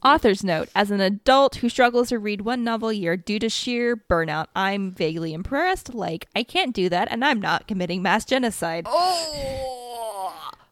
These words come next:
Speaker 2: Okay, now let me just say that it was supposed to be twenty-something of that one series, and then he did have the other series. Um,
Speaker 1: Fair.
Speaker 2: so.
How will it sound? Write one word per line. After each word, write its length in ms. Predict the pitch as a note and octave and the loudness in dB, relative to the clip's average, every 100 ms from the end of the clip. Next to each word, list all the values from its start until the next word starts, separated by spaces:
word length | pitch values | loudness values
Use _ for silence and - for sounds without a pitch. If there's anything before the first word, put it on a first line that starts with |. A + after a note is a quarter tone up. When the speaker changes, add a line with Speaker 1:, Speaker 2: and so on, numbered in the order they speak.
| - | 2
Speaker 2:
Okay, 260 | B3+ B3 - | 4 4 0
now 200 | - G3+ | 2 4
let 160 | E3+ D#3+ | 4 2
me 100 | F3+ | 0
just 220 | F#3+ D#4 | -2 -6
say 220 | - A3 | -4 -6
that 220 | G3+ G3 - | -2 -4 -2
it 60 | |
was 140 | F3 F3+ | -6 -6
supposed 340 | - F3+ - | -6 -8 -6
to 60 | F#3+ | -10
be 100 | F#3 | -10
twenty-something 840 | - G3 F#3 F#3+ G3+ F#3 F#3 F3 | -8 -8 -8 -6 -8 -8 -8 -8
of 160 | - E3 | -8 -6
that 180 | D#3+ - | -6 -4
one 240 | E3 D#3+ | -6 -6
series, 800 | - - D#3+ C3+ F#2 C#3 E3+ - - | -8 -6 -6 -4 -4 -4 -4 -6 -6
and 120 | E3+ | -6
then 140 | E3 | -6
he 140 | F3 E3 | -6 -4
did 200 | E3+ E3+ | -4 -4
have 240 | F#3+ E3+ | -4 -6
the 140 | E3 - | -8 -10
other 240 | E3 E3 E3 | -8 -8 -8
series. 840 | - D#3+ - C3 C3+ C#3+ E3 - - | -10 -12 -10 -10 -8 -10 -10 -12 -10
Um, 80 | E3+ | 0
Speaker 1:
Fair. 540 | F#3+ F#3 F3 E3+ D#3+ G3 - | 2 2 0 -2 -4 -12 -18
Speaker 2:
so. 260 | - E3 | -18 -16